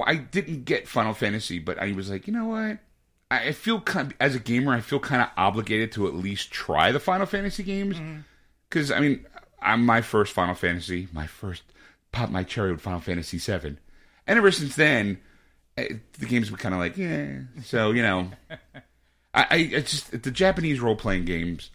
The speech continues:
Speaker 1: I, I like. They're visually stunning, you know, at least the cutscenes are, but then when you get down to the game, they're all, like, little miniature guys, and you're running around, and,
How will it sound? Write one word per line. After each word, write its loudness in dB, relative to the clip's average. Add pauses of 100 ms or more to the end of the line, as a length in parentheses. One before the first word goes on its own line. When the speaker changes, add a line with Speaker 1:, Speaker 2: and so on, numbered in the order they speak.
Speaker 1:
I, -4
I 2
like. 0 (440)
They're 0
visually 0
stunning, 0
you 0
know, 2
at -2
least -2
the -6
cutscenes -2
are, 4
but -4
then 0
when 0
you -2
get 0
down 2
to -6
the -2
game, 0
they're 2
all, 2
like, -4
little -6
miniature -4
guys, -2
and -4
you're -2
running -6
around, 0
and, 4